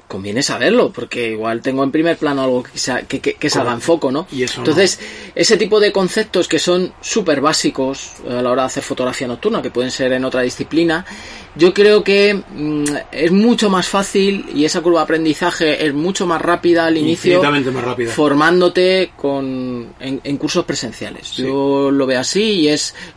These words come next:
Speaker 1: lo, por lo que he apostado en, en toda mi trayectoria.
Speaker 2: Ujú. Así es. Bueno, eh... Hemos dicho que tú eres embajador de Canon.
Speaker 1: Sí.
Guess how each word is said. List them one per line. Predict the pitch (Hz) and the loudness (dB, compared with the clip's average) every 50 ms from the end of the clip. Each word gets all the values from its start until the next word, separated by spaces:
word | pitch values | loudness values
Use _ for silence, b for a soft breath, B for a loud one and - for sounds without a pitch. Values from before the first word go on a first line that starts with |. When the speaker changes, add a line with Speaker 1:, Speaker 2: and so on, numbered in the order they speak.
| - - - | -16 -8 -4
Speaker 1:
lo, | 131 123 123 | -2 -2 -2
por | - - 127 120 | -2 -2 -2 -2
lo | 123 | 0
que | - - | -2 -2
he | 131 | -4
apostado | - 123 - - 139 139 139 139 135 135 131 | -4 -8 -6 -4 -2 0 0 0 0 0 -2
en, | 123 123 123 120 | -4 -6 -6 -8
en | 113 - 127 120 | -8 -10 -10 -6
toda | 117 127 127 127 | -4 -4 -2 -2
mi | 123 | -4
trayectoria. | 113 113 113 104 110 - - 127 120 107 - - - - - | -4 -6 -8 -8 -10 -8 -8 -8 -8 -8 -12 -14 -20 -16 -12
Speaker 2:
Ujú. | 147 143 120 127 131 - - - - - B B B B B B B B - 104 - 117 | -12 -10 -8 -10 -10 -12 -16 -20 -20 -20 B B B B B B B B -20 -18 -16 -14
Así | 104 - 120 | -10 -10 -10
es. | 107 98 - - - B B B B B B B B B B - - - | -10 -10 -12 -16 -18 B B B B B B B B B B -20 -8 -2
Bueno, | 151 147 135 120 - - - - - | 0 0 0 0 -2 -6 -14 -8 -4
eh... | 151 147 143 143 143 139 139 143 - - - - - - - - - - - | -2 0 2 4 4 4 4 2 0 -2 -10 -20 -20 -20 -20 -20 -20 -4 -2
Hemos | 156 170 180 180 | 2 2 4 2
dicho | 196 190 - 190 | 2 0 0 0
que | 180 | 0
tú | - 160 160 | 2 4 2
eres | 175 165 - - | 2 2 0 -4
embajador | 143 135 139 135 - 131 131 135 139 131 120 | -4 -4 -6 -6 -6 -4 -4 -2 -2 -2 -4
de | 123 120 117 110 107 98 | -4 -4 -4 -4 -6 -8
Canon. | - 123 127 131 139 147 160 - - - - - - | -8 -8 -6 -6 -8 -10 -10 -12 -16 -18 -20 -14 -12
Speaker 1:
Sí. | - - 160 139 117 | -2 0 0 0 0